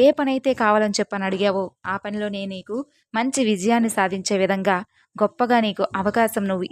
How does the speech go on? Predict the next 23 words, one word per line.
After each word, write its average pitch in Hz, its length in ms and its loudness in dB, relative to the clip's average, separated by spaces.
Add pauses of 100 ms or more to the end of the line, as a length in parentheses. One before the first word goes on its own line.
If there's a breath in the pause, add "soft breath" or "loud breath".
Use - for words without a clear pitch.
(100)
ఈసారి 202 380 0 (380 loud breath)
విజయం 254 280 2 (100)
సాధించే 208 480 0
విధంగా 190 380 0
నీ 196 80 -2 (120)
చేతిలో 196 340 0
ఉంచుతాను. 185 320 -8 (500)
అలాగే 214 360 -2 (340 soft breath)
నీ 240 80 -4 (120)
కష్టాలకు 247 580 -2 (240)
విముక్తి 226 440 -2
అనేది 196 320 -2
లభించబోతుందని 190 800 -2 (260)
ఈ 196 120 -2
విధంగా 208 320 2 (120)
ఈ 190 40 -2 (120)
సందేశం 220 460 0
ద్వారా 196 260 0
నీకు 175 200 -10
చెప్పాలనే 196 440 -4 (100)
ప్రయత్నంతో 202 520 -6 (360 soft breath)
నీ 208 160 -2
ముందుకొచ్చాను. 196 580 -4